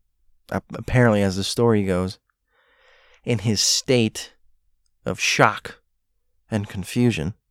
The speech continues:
with, which is understandable. I mean, you have an axe in your head. They decided to shoot him. One brother shot him in the chest, the other one shot him in the chest.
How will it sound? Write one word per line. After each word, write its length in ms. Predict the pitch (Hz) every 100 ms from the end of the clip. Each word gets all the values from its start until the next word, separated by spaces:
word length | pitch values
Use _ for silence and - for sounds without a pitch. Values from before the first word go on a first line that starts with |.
| _ _ _ _ _
with, 360 | - 67 - - _ _ _ _ _ _ _ _ _ -
which 180 | - 95
is 80 | 101
understandable. 720 | 92 - 117 90 76 95 92
I 80 |
mean, 260 | 85 90 85 _ _ _ _
you 60 | 101
have 100 | 92
an 80 | 98
axe 320 | 107 104 -
in 80 | 92
your 140 | 78
head. 320 | 107 95 101 _ _ _ _ _ _ _ _ _ _ _ _ -
They 80 |
decided 280 | 117 156 143
to 80 | 113
shoot 280 | - - 139
him. 120 | - - _ _ _ _ _ _ _ _ _ _ _ _ _ _ _ _ - - _ _ _ _ -
One 240 | 110 123
brother 200 | 120 120
shot 300 | 113 131 117
him 140 | 120 117
in 60 |
the 100 | 104
chest, 380 | - 131 117 -
the 120 | 104
other 160 | 104 104
one 120 | 104
shot 260 | - 104 104
him 100 | 101
in 60 |
the 80 | 98
chest. 500 | - 98 95 -